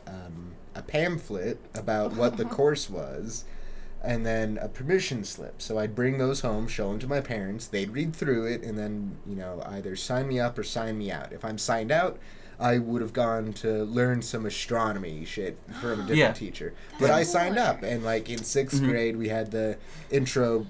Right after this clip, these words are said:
Speaker 1: you know, puberty, this is what's gonna happen. And then, you know, seventh grade, we got,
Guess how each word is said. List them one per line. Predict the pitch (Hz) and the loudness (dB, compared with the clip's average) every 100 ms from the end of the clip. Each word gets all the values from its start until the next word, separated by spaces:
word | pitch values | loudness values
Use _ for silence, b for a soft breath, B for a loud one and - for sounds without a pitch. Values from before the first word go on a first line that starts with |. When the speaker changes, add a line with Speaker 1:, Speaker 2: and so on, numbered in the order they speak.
| 120 | -2
Speaker 1:
you | |
know, | 113 107 | -2 -2
puberty, | - 127 120 117 117 | 0 2 4 2 2
this | 107 110 107 | 2 2 2
is | 117 101 | -2 -2
what's | 113 - | -2 -2
gonna | 120 110 | -4 -4
happen. | 101 113 107 113 107 110 107 B B B | -4 -4 -2 -2 0 -2 -4 B B B
And | 123 | 0
then, | 120 117 110 113 104 | 2 2 0 -2 -4
you | 113 | -4
know, | 110 | -4
seventh | - 107 101 98 | 0 0 0 -2
grade, | 104 98 98 95 | 0 0 0 -2
we | 101 | -4
got, | 104 95 95 | -2 -2 -2